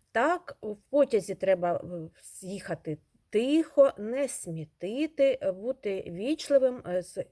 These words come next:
іншими пасажирами. Вона їде вперше, вона ще маленька, і тому вона просить, е, їй допомогти та супроводжувати. І також вона, е, запрошує разом з нею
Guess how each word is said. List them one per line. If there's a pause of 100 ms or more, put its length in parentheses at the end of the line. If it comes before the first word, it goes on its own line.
іншими (120)
пасажирами. (1400)
Вона
їде
вперше,
вона
ще
маленька,
і
тому
вона
просить,
е,
їй
допомогти
та
супроводжувати.
І (1000)
також
вона,
е, (100)
запрошує (160)
разом
з
нею